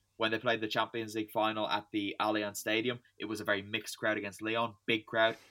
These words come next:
and they couldn't quite handle it. So maybe there's something there that when Barcelona are playing in front of fans that aren't quite their own,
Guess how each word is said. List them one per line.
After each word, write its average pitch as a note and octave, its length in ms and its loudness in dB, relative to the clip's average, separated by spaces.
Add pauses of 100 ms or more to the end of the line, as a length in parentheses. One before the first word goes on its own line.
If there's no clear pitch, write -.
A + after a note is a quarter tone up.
(140)
and G#2 160 2
they G#2 80 -2
couldn't G#2 280 -4
quite A2 220 2
handle G2+ 340 -6
it. F#2 140 -4
So A2 200 -6
maybe C3 960 4 (560)
there's G#2+ 220 -4
something G#2 300 -4
there G#2 200 2
that F2+ 120 -6
when G2 120 -10
Barcelona G2 480 -4
are - 20 -12
playing F#2 200 -8
in F#2 80 -18
front G2 160 -12
of F#2+ 100 -14
fans F#2+ 220 -8
that F#2+ 80 -6
aren't F#2+ 160 -8
quite F#2+ 280 -2
their F#2+ 160 -4
own, D3+ 280 0